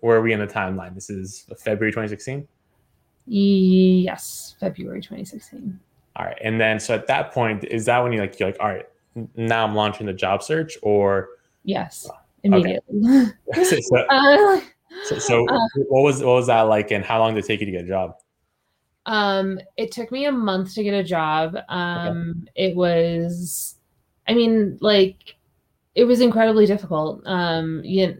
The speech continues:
Speaker 2: you know, I, like everyone else, it, like, getting your first job in any field, like, you are essentially asking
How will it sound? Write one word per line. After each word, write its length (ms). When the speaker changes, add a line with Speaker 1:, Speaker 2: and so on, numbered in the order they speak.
Speaker 2:
you 180
know, 300
I, 500
like 300
everyone 480
else, 300
it, 200
like, 160
getting 220
your 400
first 260
job 300
in 100
any 300
field, 380
like, 300
you 280
are 140
essentially 460
asking 680